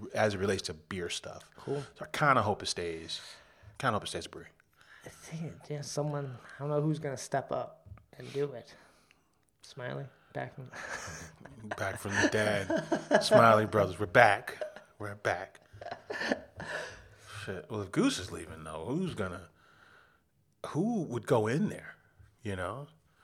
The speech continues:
Speaker 1: It was Goose. Goose was there for thirty-five, damn near forty years.
Speaker 2: Twisted Hippo's looking for a new spot.
Speaker 1: Twisted Hippo is not going into Clybourne.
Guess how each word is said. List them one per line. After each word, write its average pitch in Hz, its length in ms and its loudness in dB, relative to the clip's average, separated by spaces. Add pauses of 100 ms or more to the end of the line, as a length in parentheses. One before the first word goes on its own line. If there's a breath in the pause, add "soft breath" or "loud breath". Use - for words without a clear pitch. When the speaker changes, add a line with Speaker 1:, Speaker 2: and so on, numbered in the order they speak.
(260 soft breath)
Speaker 1:
It 170 100 -8
was 107 160 -10
Goose. - 520 -8
Goose 180 280 -2
was 101 140 -4
there 87 240 -8
for 107 200 0
thirty-five, 120 1040 -4
damn 113 180 -6
near 110 100 -10
forty 113 340 -4
years. 135 320 -8 (100)
Speaker 2:
Twisted 143 380 -6
Hippo's 175 400 0
looking 143 220 -4
for 139 360 -2
a 131 100 -10
new 131 160 -6
spot. 135 460 -4
Speaker 1:
Twisted 101 260 -10
Hippo 90 160 -6
is 82 140 -6
not 92 300 -2
going 85 280 -8
into 85 480 -6
Clybourne. 90 300 -8